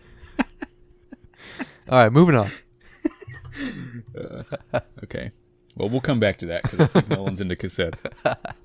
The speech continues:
Speaker 2: In nineteen seventy-four, a collaboration with John Lennon took place, uh, resulting in Lennon's appearance on Elton John's single cover of the Beatles' Lucy in the Sky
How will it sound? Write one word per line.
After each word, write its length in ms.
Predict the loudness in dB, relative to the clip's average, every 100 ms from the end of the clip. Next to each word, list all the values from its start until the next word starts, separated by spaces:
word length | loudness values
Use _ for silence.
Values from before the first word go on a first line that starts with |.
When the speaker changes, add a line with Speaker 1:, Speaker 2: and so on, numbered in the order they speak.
| -18 -18 _ _ -20 -20 -20 -20 -10 -4
Speaker 2:
In 120 | 0
nineteen 400 | 2 0 -2 -4
seventy-four, 560 | -4 -6 -6 -4 -4 -4
a 40 |
collaboration 840 | -4 -2 -2 0 -2 -2 -4 -6
with 260 | -6 -10 _ _ -20 -20 -6
John 420 | -2 -2 -2 0
Lennon 340 | 2 4 2
took 260 | -2 -10 -10
place, 420 | -12 -12 -16 -20 _ _ _ _ _ _ _ _
uh, 320 | -14 -12 -10 -8
resulting 520 | -6 0 0 0 -2
in 140 | -6 -4
Lennon's 280 | -6 -6 -10
appearance 560 | -8 -2 0 0 -4 -10
on 140 | -6
Elton 320 | -4 -4 -4
John's 380 | -4 -4 -4 -6
single 380 | -4 -2 0 -2
cover 380 | -2 -2 -2 -6
of 220 | -6 -8
the 80 | -4
Beatles' 460 | -2 0 -2 -8
Lucy 460 | -4 -2 -2 0 0
in 100 | 0
the 80 | -4
Sky 600 | -6 -4 -4 -4 -6